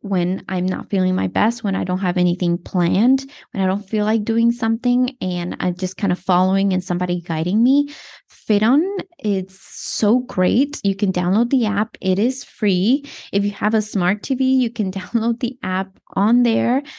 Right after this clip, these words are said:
I do workouts out of my bedroom one to two times a week, you know, some ab workouts. You can literally do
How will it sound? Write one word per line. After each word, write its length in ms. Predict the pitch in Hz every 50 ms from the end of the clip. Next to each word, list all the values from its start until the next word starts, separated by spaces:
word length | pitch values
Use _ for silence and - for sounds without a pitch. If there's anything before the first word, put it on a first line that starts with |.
| - - - -
I 100 | - 185
do 240 | 190 190 - 208 196
workouts 520 | 185 185 185 185 185 - 190 190 190 190 - -
out 120 | 180 175
of 80 | 175 175
my 200 | 170 - - 196 - _
bedroom 640 | - 262 277 277 262 - 277 269 269 269 269 262 254
one 160 | 247 247 247
to 100 | 240 -
two 200 | 240 240 - 247
times 400 | 233 - 240 233 226 220 220 -
a 80 | - 214
week, 540 | 202 214 214 214 208 208 208 - - - - - - - _ - -
you 200 | 185 165 180 165
know, 200 | 160 156 160 165
some 240 | 165 - - - - - -
ab 240 | 240 254 269 262 254
workouts. 500 | 254 254 247 240 - 240 240 240 - -
You 320 | - 202 214 226 240 254 254
can 240 | 254 311 330 339
literally 360 | 311 294 277 277 269 269 269 254
do 480 | 269 - 226 214 202 202 202 202 202